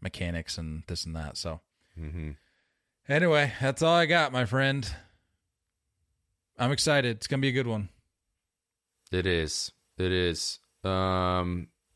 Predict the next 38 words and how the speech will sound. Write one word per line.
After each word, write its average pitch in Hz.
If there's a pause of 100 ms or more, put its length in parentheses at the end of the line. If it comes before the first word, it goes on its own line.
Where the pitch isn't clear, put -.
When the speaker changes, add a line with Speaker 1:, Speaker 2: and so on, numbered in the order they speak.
Speaker 2:
we'll 139
be 139
back, 131 (440)
obviously. 107 (1800)
I 110
think 110
we're, 113 (260)
it's -
most 110
likely, 92 (100)
what, 87 (220)
probably 92
looking 87
at 80 (200)
after 87
the 78
first - (1700)
few 90
games, 85
right? 85
Speaker 1:
Yeah, 165
we'll 165
see. -
Speaker 2:
So, 117
Speaker 1:
We'll, 143
we'll 139
play 92
it 78
by 80
ear, 82
Speaker 2:
yeah. 82
Speaker 1:
especially 131
with 131
the 107
weather. 95
Who 101
knows? 80
We'll, 92